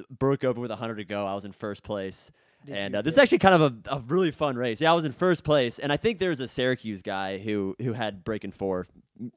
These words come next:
Speaker 2: Probably
Speaker 1: multiple
Speaker 2: the
Speaker 1: time
Speaker 2: same
Speaker 1: All-American.
Speaker 2: dude. Yeah.
Speaker 1: Yeah, might have been. And he ended up, like, catching me, but we handed out at the same time.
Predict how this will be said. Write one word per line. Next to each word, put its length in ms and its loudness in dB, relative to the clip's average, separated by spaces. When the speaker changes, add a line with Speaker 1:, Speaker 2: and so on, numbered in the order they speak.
Speaker 2:
Probably 120 -12
Speaker 1:
multiple 280 -4
Speaker 2:
the 40 -10
Speaker 1:
time 160 -4
Speaker 2:
same 100 -2
Speaker 1:
All-American. 680 -6
Speaker 2:
dude. 100 -16
Yeah. 220 -16
Speaker 1:
Yeah, 200 2
might 220 2
have 80 0
been. 280 -4
And 240 -2
he 240 4
ended 140 4
up, 60 0
like, 160 0
catching 320 -4
me, 100 -2
but 60 -4
we 80 -4
handed 200 -6
out 40 -2
at 60 -16
the 60 -8
same 240 -8
time. 340 -2